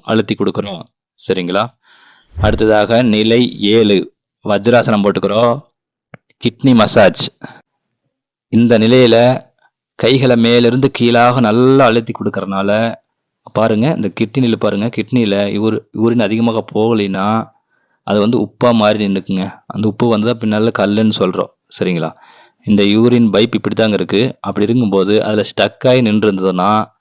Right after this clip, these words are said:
நம்ம நல்லா மேலிருந்து கீழாக நல்லா அழுத்தி கொடுக்கறனால அது அப்படியே கீழே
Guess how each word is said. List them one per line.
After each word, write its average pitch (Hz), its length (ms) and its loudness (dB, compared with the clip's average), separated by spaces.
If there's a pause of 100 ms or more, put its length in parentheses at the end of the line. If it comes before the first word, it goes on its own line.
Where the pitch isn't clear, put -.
(340)
நம்ம 104 240 -2
நல்லா 120 160 2 (120)
மேலிருந்து 120 560 2
கீழாக 113 480 0
நல்லா 113 340 2
அழுத்தி 117 320 0
கொடுக்கறனால 95 600 -2 (760)
அது 95 140 0
அப்படியே 117 280 2
கீழே 120 260 0